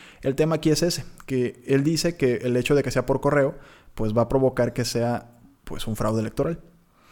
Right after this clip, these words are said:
Nunca ha habido una repetición de las elecciones nacionales en los más de doscientos años en que Estados Unidos ha celebrado comicios, incluyendo la Guerra Civil, la Gran Depresión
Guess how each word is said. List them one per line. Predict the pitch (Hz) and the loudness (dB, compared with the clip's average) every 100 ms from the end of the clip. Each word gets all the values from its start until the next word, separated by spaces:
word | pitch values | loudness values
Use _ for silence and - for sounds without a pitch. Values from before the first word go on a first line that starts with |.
| - - - | -20 -20 -6
Nunca | 147 160 170 175 | 2 2 4 6
ha | 156 | 6
habido | 147 151 | 6 4
una | 147 | 4
repetición | 139 135 117 120 131 135 | 2 0 -2 0 2 4
de | |
las | 135 123 | 2 2
elecciones | 117 113 131 131 | -2 0 0 2
nacionales | 123 120 117 117 131 - | 0 0 0 2 0 -4
en | 139 | -2
los | 120 113 | 0 2
más | 120 | 0
de | 123 | 0
doscientos | 117 113 139 139 143 139 | 0 -2 0 0 0 0
años | 127 123 120 | 0 -2 -2
en | 110 | -6
que | - | -6
Estados | - 120 120 | -2 2 2
Unidos | 120 113 117 | 2 2 2
ha | 113 | 2
celebrado | 123 113 110 110 | 0 0 -2 -4
comicios, | 107 113 131 123 147 151 | -2 0 0 0 -4 -2
incluyendo | 139 135 135 135 156 | -2 0 0 2 0
la | 156 | 0
Guerra | 127 139 143 | 0 0 -2
Civil, | 127 117 123 - | -2 0 -2 -4
la | 123 113 | -4 0
Gran | 123 | 0
Depresión | 143 147 117 123 120 | 0 -2 -4 -2 -2